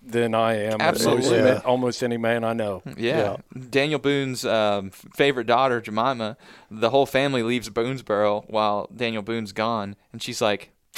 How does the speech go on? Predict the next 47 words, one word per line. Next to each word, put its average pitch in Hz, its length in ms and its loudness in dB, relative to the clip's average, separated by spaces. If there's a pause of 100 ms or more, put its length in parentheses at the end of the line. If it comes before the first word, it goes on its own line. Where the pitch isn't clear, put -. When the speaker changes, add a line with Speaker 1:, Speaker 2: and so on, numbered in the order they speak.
(760)
Speaker 2:
"I'm 135 120 2
gonna 127 140 0
stay 107 220 0
back 98 240 0
and 95 100 -8
wait 98 140 -2
for - 100 -14
my 98 100 -2
dad. 98 260 -2
I 117 100 0
know 107 180 -2
he's 98 180 -8
still 98 200 -8
alive." 95 460 -6 (500)
And 104 340 -4
she - 180 -6
was 120 140 -6
the 117 60 -8
first 120 260 0
one 120 120 -4
to 107 40 -2
welcome 107 340 -2
back 107 340 -2
to - 60 -6
Speaker 1:
Yeah. 104 120 2
Speaker 2:
Boonesboro 110 520 -2
right 104 160 -8
before 113 560 -2
Speaker 1:
Yeah. 110 140 -4
Speaker 2:
he 123 80 -8
got 107 220 -2
kicked 117 200 -10
out 117 200 2
and 101 100 -8
all 92 120 -6
that. - 100 -6
Like, 110 280 -2 (360)
just, - 340 -8 (240)
I 117 60 -2
don't 123 120 -2
know. 104 240 -2
Like, 117 180 -4
it, 113 120 -8
it's 117 160 -4
hard 135 220 2
to 123 80 0
imagine 107 600 -4